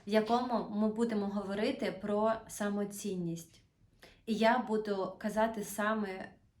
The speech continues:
виходячи зі свого досвіду, і тому трохи розкажу про себе, щоб було зрозуміло. Мене, е, звуть Поліна Брегман, як ви знаєте, і, е, мені тридцять один рік зараз.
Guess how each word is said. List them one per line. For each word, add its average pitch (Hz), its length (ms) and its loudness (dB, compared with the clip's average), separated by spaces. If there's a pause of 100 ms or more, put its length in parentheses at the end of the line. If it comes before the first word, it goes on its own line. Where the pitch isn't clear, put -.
виходячи 202 760 -4
зі 190 120 -6
свого 202 380 -4
досвіду, 185 680 -4 (440)
і 214 100 -2
тому 226 380 2
трохи 220 380 -2
розкажу 190 440 -6
про 185 160 -8
себе, 220 500 -2
щоб 196 260 -4
було 196 220 -2
зрозуміло. 185 680 -6 (880)
Мене, 233 540 2
е, 196 300 -2
звуть 214 300 -4
Поліна 196 300 -4
Брегман, 185 540 -4 (120)
як 233 220 -4
ви 226 320 0 (120)
знаєте, 202 680 -4 (880)
і, 233 420 6
е, 208 560 0
мені 233 220 0
тридцять 233 440 -2
один 214 340 0
рік 165 260 -4
зараз. - 500 -12